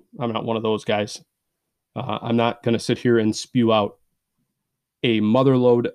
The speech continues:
of conspiracy theories as to what the Democratic Party did in months leading up to the election, on election day, the week after election day. I'm not gonna sit here and do any of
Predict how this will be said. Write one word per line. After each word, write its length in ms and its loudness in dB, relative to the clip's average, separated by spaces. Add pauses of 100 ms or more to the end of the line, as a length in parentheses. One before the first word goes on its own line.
of 360 -4
conspiracy 680 -4
theories 540 -4
as 240 -4
to 120 -10
what 340 -2 (180)
the 80 -6
Democratic 500 -2
Party 240 0
did 380 0 (540)
in 120 0
months 460 0
leading 340 0
up 140 -2
to 80 -2
the 80 4
election, 500 0 (560)
on 100 -4
election 440 -2
day, 340 -2 (160)
the 80 -6
week 220 -2
after 400 0
election 400 -4
day. 240 -4 (300)
I'm 60 -4
not 120 0
gonna 160 -4
sit 160 -4
here 100 -4
and 80 -6
do 100 -8
any 120 -10
of 80 -10